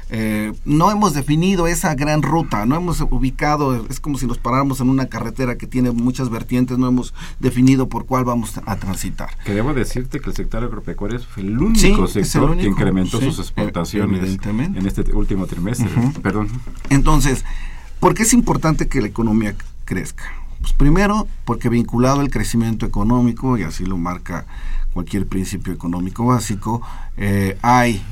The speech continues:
Speaker 1: un uti-, hay un uso de los factores de la producción. Y ahí estos factores de la producción son la tierra, trabajo y el capital, y recientemente el,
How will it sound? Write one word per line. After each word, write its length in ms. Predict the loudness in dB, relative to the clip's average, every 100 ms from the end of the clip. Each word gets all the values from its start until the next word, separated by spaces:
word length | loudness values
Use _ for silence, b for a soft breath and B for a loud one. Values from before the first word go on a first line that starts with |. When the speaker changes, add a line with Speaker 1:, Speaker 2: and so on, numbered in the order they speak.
| -2
Speaker 1:
un 240 | 4 4
uti-, 280 | 4 2 0
hay 320 | 0 2 2 4
un 380 | 4 4 2 0
uso 380 | 0 0 -2
de 80 | -2
los 160 | -4 -4
factores 560 | -6 -6 -4 -4 -6
de 80 | -6
la 120 | -8
producción. 640 | -8 -8 -6 -6 -6 -8 -10 B B B B B
Y 80 | -2
ahí 160 | 0
estos 280 | 0 -2 -6
factores 360 | -6 -6 -4 -2
de 60 |
la 100 | -2
producción 540 | -4 -4 -4 0 2 2
son 160 | 2
la 100 | 0
tierra, 400 | 0 0 0 -2 -2
trabajo 520 | -4 -4 -4 -4 -4
y 80 | -4
el 80 |
capital, 500 | -4 -6 -4 0 0
y 80 | 0
recientemente 880 | -4 -4 -4 -4 -2 -2 -2 -4 -4
el, 320 | -4 -6 -8